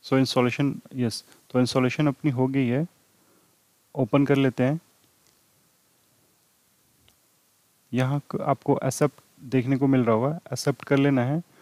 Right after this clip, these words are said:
और, अ, जीपीएस enable करके अलाउ कर देना है, Permissions allow कर लेने हैं। फ़ाइव जी booster करके आपको ये एक, अ, setting दिख रही होगी, वो open कर लेना है और set preferred network type में आना है।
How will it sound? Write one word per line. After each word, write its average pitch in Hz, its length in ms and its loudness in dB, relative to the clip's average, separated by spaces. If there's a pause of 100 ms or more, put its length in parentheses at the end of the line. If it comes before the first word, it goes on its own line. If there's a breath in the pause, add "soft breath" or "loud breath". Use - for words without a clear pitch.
(260 soft breath)
और, 120 300 2
अ, 120 380 2
जीपीएस 123 500 0
enable 127 320 2
करके 135 400 -4
अलाउ 123 320 4
कर 117 160 -2
देना 120 220 -4
है, 127 60 -2
Permissions 123 540 -4
allow 120 200 0
कर 123 120 -6
लेने 120 240 -6
हैं। 156 100 -10 (1080 soft breath)
फ़ाइव 123 200 4
जी 151 160 2
booster 131 380 2
करके 143 280 -4
आपको 135 320 -2
ये 131 160 0
एक, 120 480 -2
अ, - 40 -20
setting 120 460 -4
दिख 123 120 -4
रही 127 120 0
होगी, 123 180 -4
वो 131 380 0 (180)
open 131 260 -2
कर 135 80 0
लेना 123 240 0
है 139 180 -4 (540 soft breath)
और 123 240 4
set 156 280 0 (100)
preferred 139 360 2
network 135 400 0
type 120 240 0
में 135 80 2
आना 117 180 2
है। 135 220 -4